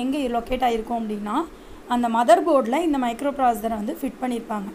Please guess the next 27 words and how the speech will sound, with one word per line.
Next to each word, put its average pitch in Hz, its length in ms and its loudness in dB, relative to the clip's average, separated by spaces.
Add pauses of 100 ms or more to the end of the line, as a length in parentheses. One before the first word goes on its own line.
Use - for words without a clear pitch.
(380)
இந்த 262 160 0
மைக்ரோ 277 340 0
ப்ராசஸர் 330 440 6
அப்படிங்கிறது 294 520 0
ஒரு 262 80 0 (100)
இன்டகிரேட்டட் 277 600 -6 (320)
சர்க்யூட், 247 480 -2
அதாவது 247 280 2
ஒரு 240 100 -4 (240)
சிப், - 280 -6 (560)
மல்டிபர்பஸ் 294 800 0 (120)
silicon 285 560 0 (280)
chip. 247 220 -6 (420)
இந்த 359 140 4 (100)
சிப்ல 359 220 0 (100)
என்ன 277 180 2
இருக்கும் 269 220 -2
அப்படின்னா, 220 380 -2 (500)
millions 339 420 2
of 302 80 2 (140)
components, 277 560 2
small 302 320 4 (160)
components 269 580 0
வந்து 226 140 -2 (120)
நிறைய 240 300 -2
இருக்கும். - 240 -8 (300)
Transistor, 247 720 0